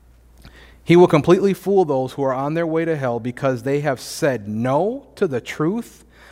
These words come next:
They have refused to believe it, and they love it. Eh, eh,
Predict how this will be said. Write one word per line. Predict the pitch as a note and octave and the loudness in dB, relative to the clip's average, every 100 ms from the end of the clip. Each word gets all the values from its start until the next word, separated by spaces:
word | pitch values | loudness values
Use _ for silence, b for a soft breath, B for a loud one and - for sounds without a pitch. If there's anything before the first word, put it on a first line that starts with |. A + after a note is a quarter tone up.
| B | B
They | D3 D3 | 0 2
have | D3 B2 | 2 0
refused | B2 - D#3 E3+ F#3+ - | -4 -8 -6 -4 -4 -4
to | D#3 | -6
believe | B2 B2 C3+ F3+ G3 | -2 -2 0 -2 -2
it, | A#3 - b b b | -2 -4 b b b
and | - C3 B2+ | -6 -4 0
they | B2 | 0
love | A#2 B2 D3+ F3+ | 0 0 0 0
it. | A3 - - - | -6 -8 -18 -8
Eh, | D3 | -8
eh, | C#3+ A2 | -6 -12